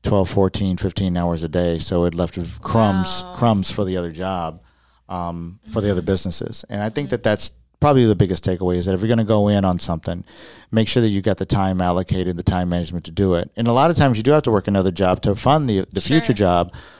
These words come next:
Speaker 1: but
Speaker 2: Absolutely.
Speaker 1: understand that, you know, it, it's, it's going to be, um, it, it's, it's challenging. It's, it's the same way with, um, um, you know,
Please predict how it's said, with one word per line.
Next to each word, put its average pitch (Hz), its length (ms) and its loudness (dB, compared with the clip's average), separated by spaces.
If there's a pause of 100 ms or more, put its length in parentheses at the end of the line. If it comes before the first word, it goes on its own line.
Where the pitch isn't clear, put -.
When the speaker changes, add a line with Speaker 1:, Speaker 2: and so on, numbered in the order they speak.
(160)
Speaker 1:
but 110 120 4
Speaker 2:
Absolutely. 113 80 4
Speaker 1:
understand 113 580 2
that, 95 280 0
you 104 100 -4
know, 92 400 0
it, 107 240 -4
it's, - 420 -4
it's - 320 -6
going 101 300 0
to 101 100 -2
be, 90 580 -2 (560)
um, 85 720 -2 (600)
it, 110 200 0
it's, 101 200 -2
it's 104 160 -4
challenging. 95 640 -4
It's, 131 100 -4
it's - 240 -6
the 139 120 -6
same 170 340 -2
way 143 120 2
with, 120 300 2
um, 98 500 -2 (800)
um, 95 500 -4 (300)
you 123 120 -2
know, 104 460 0